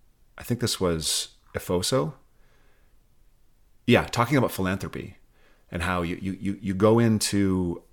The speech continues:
um, a place where there's poverty.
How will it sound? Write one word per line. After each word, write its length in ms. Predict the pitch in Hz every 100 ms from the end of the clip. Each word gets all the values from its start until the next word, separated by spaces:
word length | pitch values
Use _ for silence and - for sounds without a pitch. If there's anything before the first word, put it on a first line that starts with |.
| -
um, 480 | 78 78 80 82 95 - - -
a 80 | 92
place 380 | - 101 98
where 40 | 98
there's 180 | 85 -
poverty. 560 | - 82 82 80 -